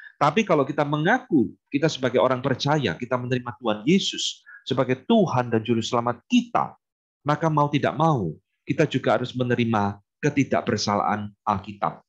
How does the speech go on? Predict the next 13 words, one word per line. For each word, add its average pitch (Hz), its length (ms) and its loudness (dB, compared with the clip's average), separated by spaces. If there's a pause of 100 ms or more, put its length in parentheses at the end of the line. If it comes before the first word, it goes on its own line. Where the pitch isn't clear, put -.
(100)
Kenapa? 110 680 -2
Lah, 98 160 0
wong 160 160 2
Tuhan 135 200 2
Yesus 127 240 -4
saja 175 200 0
menerima 151 560 0
kok. - 240 -4 (200)
Lah, 104 160 2
alasan 139 320 -2
apa 175 240 0
kita 113 200 -4
menolaknya? 98 680 -2